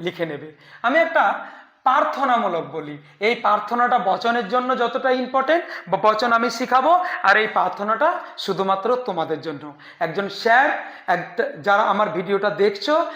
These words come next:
তাদের সবারই জন্য আমি নিজে একটা তোমাদের জন্য প্রার্থনা করি।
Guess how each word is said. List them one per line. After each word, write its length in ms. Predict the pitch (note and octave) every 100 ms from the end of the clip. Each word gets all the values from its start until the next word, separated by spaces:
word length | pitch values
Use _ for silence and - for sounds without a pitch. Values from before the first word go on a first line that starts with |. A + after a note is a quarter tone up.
| - -
তাদের 260 | G3 G3+
সবারই 600 | F#3+ - A3 A#3+ F4 E4+ G3+
জন্য 400 | B3 A3 F#3 C#3+ - -
আমি 220 | E3+ G3
নিজে 340 | F#3 G3 F#3 C#4
একটা 240 | C4+ B3
তোমাদের 360 | - F#3+ F3+ E3
জন্য 200 | G3+ B3
প্রার্থনা 480 | F3 D#3 - D3
করি। 240 | D3+ D#3